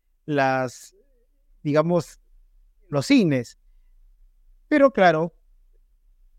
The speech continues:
si vamos a, a, a hablar de lo ideal, ojalá que estos llenos totales en futuras películas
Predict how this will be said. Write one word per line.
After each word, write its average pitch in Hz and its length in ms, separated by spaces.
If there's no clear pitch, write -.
si - 180
vamos 175 300
a, 160 140
a, 151 380
a - 20
hablar 156 340
de 175 140
lo 156 80
ideal, 165 420
ojalá 165 360
que 170 120
estos 160 280
llenos 170 500
totales 170 680
en 135 240
futuras 185 480
películas 175 640